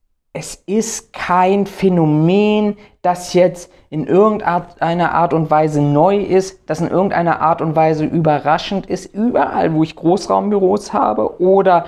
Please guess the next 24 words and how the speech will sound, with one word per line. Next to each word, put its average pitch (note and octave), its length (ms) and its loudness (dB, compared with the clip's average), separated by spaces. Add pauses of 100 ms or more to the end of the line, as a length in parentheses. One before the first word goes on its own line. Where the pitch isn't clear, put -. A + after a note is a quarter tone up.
(220)
Coworking G3 880 0
Spaces G#3 880 -2 (340)
oder, G3 460 4 (300)
ähm, E3+ 440 0
ich E3 180 -6
einfach F#3 440 0 (220)
Situationen F#3+ 840 0
habe, E3+ 320 2
die D#3 120 -2
sehr D3+ 240 2
unübersichtlich F#3 760 0
sind - 180 -2
aufgrund D#3+ 380 -2
der D3+ 80 2
Gebäudestruktur D#3 1040 0 (240)
und E3 180 -4
dort D3+ 140 2
Personen E3+ 520 2
sind, E3+ 400 -2
die D#3+ 120 0
mit D#3 140 0
dem C3+ 100 -4
Schlüssel F3 640 0 (160)
Zutritt F3 760 -2